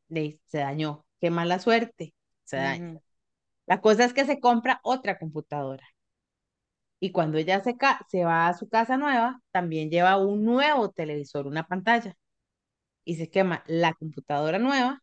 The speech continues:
Speaker 1: la del reemplazo, y se quema la pantalla. Entonces ella dice,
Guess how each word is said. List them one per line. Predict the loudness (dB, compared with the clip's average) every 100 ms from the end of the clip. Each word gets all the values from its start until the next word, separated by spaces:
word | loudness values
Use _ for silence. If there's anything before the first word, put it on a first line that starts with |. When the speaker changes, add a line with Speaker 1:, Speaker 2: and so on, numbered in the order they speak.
| _
Speaker 1:
la | -6 -4
del | -4
reemplazo, | -8 -2 2 4 2 -8 _ _ _ _ _ _ -4
y | -2
se | -2
quema | -4 -2
la | -2 -2
pantalla. | -4 -4 -4 -6 _ _ _ _ _ _ _ -2
Entonces | 0 2
ella | 4 4
dice, | 4 0 -6 -14